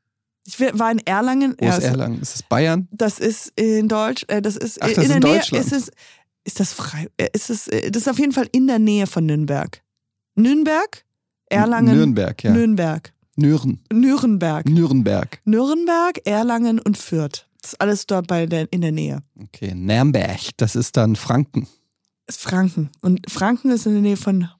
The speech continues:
Speaker 1: Bayern.
Speaker 2: Es ist eigentlich Bayern, aber die bestehen drauf, dass man
Speaker 1: Was haben die da? Die haben so fränkische. Und daher kommt dieses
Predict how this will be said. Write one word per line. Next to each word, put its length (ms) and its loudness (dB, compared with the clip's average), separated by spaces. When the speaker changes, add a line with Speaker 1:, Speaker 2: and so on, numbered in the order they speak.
Speaker 1:
Bayern. 760 0
Speaker 2:
Es 160 -16
ist 160 -10
eigentlich 340 -10
Bayern, 300 -2
aber 180 0
die 120 0
bestehen 360 0
drauf, 180 -4
dass 200 -8
man 240 -10
Speaker 1:
Was 180 -4
haben 140 2
die 100 2
da? 200 -2
Die 180 -2
haben 120 0
so 120 -10
fränkische. 560 -2
Und 60 -2
daher 160 2
kommt 200 0
dieses 240 -2